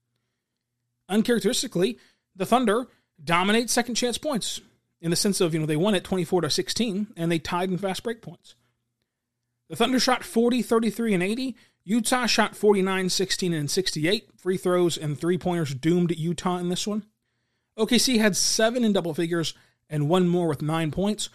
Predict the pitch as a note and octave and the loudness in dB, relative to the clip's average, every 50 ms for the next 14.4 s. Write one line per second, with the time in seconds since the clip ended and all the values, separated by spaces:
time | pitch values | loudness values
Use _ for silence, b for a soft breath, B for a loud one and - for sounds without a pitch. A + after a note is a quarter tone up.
0 | b b b _ _ E3 F#3 G3 - - G3 F3+ F3+ F3 D3+ - - F#3+ F#3+ G3 | b b b _ _ -6 -4 -2 0 0 0 0 0 -2 -4 -4 -4 -2 -2 0
1 | F#3+ G3 F3+ E3 D#3+ D#3 D3 - D#3 C#3+ D3 D3 C#3 C#3 - - - _ _ _ | 0 0 -2 -2 -4 -4 -6 -6 -6 -4 -4 -6 -6 -6 -8 -10 -14 _ _ _
2 | _ _ _ _ _ _ D#3 D#3 D3 C#3+ D3 - D3 C#3 D3 C3+ - - - D3 | _ _ _ _ _ _ -6 -2 -2 -2 -4 -4 -4 -4 -4 -4 -4 -6 -6 -6
3 | C3+ C3+ - - _ _ _ _ _ _ _ _ _ _ _ _ _ _ _ _ | -8 -8 -10 -14 _ _ _ _ _ _ _ _ _ _ _ _ _ _ _ _
4 | _ _ _ _ _ _ _ _ G3 G3+ G#3 A3 C4+ - - D#4+ D#4 C#4 E4 C#4 | _ _ _ _ _ _ _ _ 2 4 4 6 4 4 4 4 4 4 4 2
5 | A3 D3+ - _ - C#3 F3+ G#3 G3 - D#3+ F3+ F#3+ F3 D#3 - D#3 D3 C#3+ - | 2 0 -4 _ 0 4 6 6 6 6 4 4 4 4 2 2 -2 -2 -4 -4
6 | D3 D3 C#3+ - - D#3 D#3+ - _ _ _ _ _ _ _ _ _ _ _ _ | -6 -6 -4 -4 -6 -6 -8 -12 _ _ _ _ _ _ _ _ _ _ _ _
7 | _ _ _ _ _ _ _ _ _ _ - G#3+ A#3+ A#3+ F3+ - - - A3 B3 | _ _ _ _ _ _ _ _ _ _ -2 2 2 4 4 4 4 4 4 4
8 | D4 D#4 D#4 G3+ A3 A3+ A#3 A3+ - - - A3 G3+ G3 F#3+ F3 B B B B | 4 4 2 2 2 2 2 0 0 -2 -2 0 2 2 2 0 B B B B
9 | B B - - G#3 F#3+ F3+ E3+ - _ _ _ _ _ _ _ _ _ - F3+ | B B -2 2 4 4 4 2 0 _ _ _ _ _ _ _ _ _ 4 4
10 | G3+ G#3 B3 A#3 G3+ F3+ F3+ G3 G3+ F#3+ F3+ F#3 F3+ - - - - D3+ C3+ B2+ | 6 6 6 6 6 6 6 6 6 4 2 0 0 0 0 0 0 0 -2 -2
11 | C#3 - F3 F3 _ _ _ _ _ _ _ _ _ _ _ _ _ _ _ _ | -4 -6 -10 -12 _ _ _ _ _ _ _ _ _ _ _ _ _ _ _ _
12 | _ - G3+ G#3+ A3+ G#3 - G#3+ A3+ C4+ D4 - - B3+ B3 A#3 - A#3+ G#3 G#3+ | _ 4 6 8 8 8 8 8 8 8 6 4 2 0 0 0 0 0 2 2
13 | G#3 G3+ - - G3+ F3+ D#3+ - - D3+ D3 D3+ D3+ - - D#3 D3 C#3 C3+ C3+ | 2 2 2 2 2 2 2 0 0 0 0 0 -2 -4 -4 -2 -2 -2 -2 -4
14 | C3 C3 C#3+ - - - - - | -6 -8 -10 -12 -12 -12 -14 -16